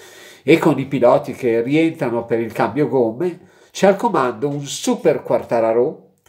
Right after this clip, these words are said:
con tanto di record della pista in uno trentuno novecentoventidue, che però non si è capito se non era soddisfatto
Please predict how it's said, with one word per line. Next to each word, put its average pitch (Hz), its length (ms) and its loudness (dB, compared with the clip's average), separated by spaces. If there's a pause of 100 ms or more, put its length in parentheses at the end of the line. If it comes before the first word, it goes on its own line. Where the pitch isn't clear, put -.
(420)
con 202 260 2
tanto 147 340 0
di 139 140 0
record 175 360 0
della 139 240 -2
pista 170 340 -6
in 160 100 0
uno 135 240 0
trentuno 156 480 -2
novecentoventidue, 143 1300 -2 (640)
che 220 160 2
però 160 280 4
non 135 140 -6
si - 140 -8
è 131 60 -8
capito 127 420 -8
se 139 180 -8
non 147 180 -2
era 160 240 4
soddisfatto 135 1080 -4